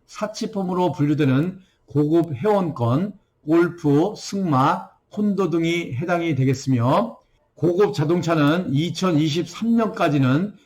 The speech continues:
배기량 삼천 씨씨 이상 또는 차량가액 사천만 원 이상일 경우 가액 전액을 소득으로 반영을 했는데요.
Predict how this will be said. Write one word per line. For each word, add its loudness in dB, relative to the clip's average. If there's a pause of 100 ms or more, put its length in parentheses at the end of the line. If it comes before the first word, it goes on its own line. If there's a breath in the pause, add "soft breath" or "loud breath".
(140 loud breath)
배기량 0
삼천 -6
씨씨 -4
이상 2
또는 0 (360 soft breath)
차량가액 0
사천만 -4
원 -2
이상일 -2 (140)
경우 2 (180)
가액 0
전액을 0
소득으로 0
반영을 2
했는데요. 0